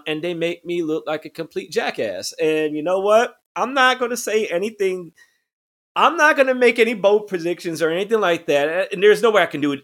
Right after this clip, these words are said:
at this point of the year right now. But it's just, um, yeah, man, it's just, it's, it's a lot of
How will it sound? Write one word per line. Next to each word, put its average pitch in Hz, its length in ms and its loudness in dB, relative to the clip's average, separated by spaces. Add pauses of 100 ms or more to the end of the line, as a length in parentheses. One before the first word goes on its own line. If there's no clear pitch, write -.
at 127 160 -2
this 135 160 -6
point 123 200 -8
of 113 60 -10
the 110 80 -10
year 110 160 -6
right 104 160 -10
now. 107 300 -10
But 143 260 2 (320)
it's 185 160 0
just, 226 300 0
um, 117 400 -2 (640)
yeah, 185 240 2
man, 156 260 0
it's 175 140 -6
just, - 340 -10
it's, - 300 -8
it's 160 160 -8
a 175 40 0
lot 151 260 2
of 127 140 -8